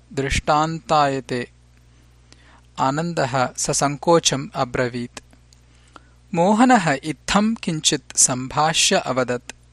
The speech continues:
"यद्यपेक्षितं तर्हि अत्र अहं भवितुं शक्नोमि। मालविका, विश्रान्तिं लभताम्।"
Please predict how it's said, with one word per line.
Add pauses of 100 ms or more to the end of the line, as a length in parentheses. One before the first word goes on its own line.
(800)
"यद्यपेक्षितं (360)
तर्हि (640)
अत्र
अहं
भवितुं
शक्नोमि। (340)
मालविका, (340)
विश्रान्तिं (220)
लभताम्।"